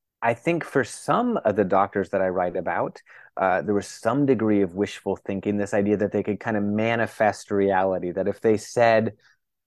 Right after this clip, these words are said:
herd immunity is right around the corner,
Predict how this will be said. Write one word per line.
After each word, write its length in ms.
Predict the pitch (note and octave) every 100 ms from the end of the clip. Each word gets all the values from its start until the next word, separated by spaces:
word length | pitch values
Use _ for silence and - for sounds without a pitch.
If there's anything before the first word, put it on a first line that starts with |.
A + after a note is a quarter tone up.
| _ _ _ _ - -
herd 300 | - C3+ C3
immunity 500 | B2 A#2+ A#2 A2+ G#2+
is 200 | G#2 F2
right 240 | F#2+ B2 A#2+
around 260 | A#2 A2+
the 80 | G#2+
corner, 680 | - - A2 G#2+ G#2 G#2